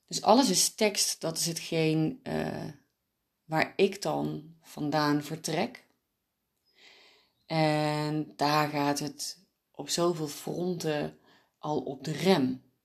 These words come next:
En er zijn een heleboel factoren die daar, eh, eh,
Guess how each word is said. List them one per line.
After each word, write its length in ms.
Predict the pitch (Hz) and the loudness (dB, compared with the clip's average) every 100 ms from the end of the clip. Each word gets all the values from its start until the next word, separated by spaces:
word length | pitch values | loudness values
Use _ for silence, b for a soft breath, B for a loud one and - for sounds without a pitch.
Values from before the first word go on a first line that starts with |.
| _ _ b b b b b | _ _ b b b b b
En 120 | 160 | -4
er 100 | 165 | 0
zijn 240 | 170 165 170 | 2 2 2
een 100 | 165 | 2
heleboel 1040 | 165 190 208 208 208 185 160 175 175 170 | 6 6 8 6 6 4 2 2 2 0
factoren 680 | 165 165 - 180 175 160 160 | -6 -10 -4 0 2 0 -2
die 140 | 156 | -4
daar, 460 | 147 147 147 147 - - | -2 -2 -2 -4 -6 -10
eh, 640 | 143 139 135 131 123 | -8 -6 -6 -8 -8
eh, 60 | - | -10